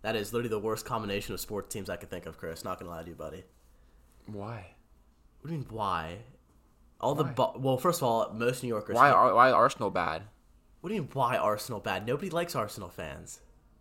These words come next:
Speaker 2: Really? I think we're more liked than, like, Man City fans.
Speaker 1: I don't know.
Speaker 2: 'Cause Man City fans are, like, you know, s-, they're, they're
Speaker 1: Well,
Speaker 2: clout
Speaker 1: why are
Speaker 2: chasing.
Speaker 1: you an, why are you an Arsenal fan?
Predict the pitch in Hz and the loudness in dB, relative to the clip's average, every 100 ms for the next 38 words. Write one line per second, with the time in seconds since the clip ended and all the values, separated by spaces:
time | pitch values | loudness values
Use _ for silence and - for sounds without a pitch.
0 | _ _ _ _ _ _ - 101 - 101 | _ _ _ _ _ _ -20 -18 -8 -6
1 | 110 415 508 - - - - - _ - | -2 -4 -4 -10 -18 -20 -20 -20 _ -20
2 | _ _ _ _ _ - - - - - | _ _ _ _ _ -20 -20 -20 -20 -20
3 | _ - - - 147 190 214 113 143 120 | _ -20 -14 0 2 2 0 4 4 6
4 | 120 104 104 110 101 98 92 - - 98 | 4 6 4 2 -6 -4 -4 -4 -8 -2
5 | 107 104 - 101 101 - 85 80 - 110 | -2 -4 -4 -4 -4 -6 -8 -8 -10 -16
6 | - _ _ - - 160 240 123 120 214 | -20 _ _ -20 -14 -12 -10 -10 -10 -12
7 | 160 - 127 _ _ _ _ _ _ - | -12 -14 -18 _ _ _ _ _ _ -20
8 | - - 123 123 135 147 151 135 107 101 | -18 -8 -2 0 0 0 -2 0 -2 -2
9 | 101 101 98 - - - - - 107 101 | -2 0 -2 -4 -20 -20 -20 -10 -6 -4
10 | 95 - - 101 90 95 131 117 110 123 | -4 -6 -6 -4 -2 -2 2 4 6 8
11 | 139 170 156 147 123 104 113 147 151 107 | 8 8 6 4 2 2 2 2 0 -2
12 | 117 - 87 - 65 87 | -2 -6 -10 -10 -12 -12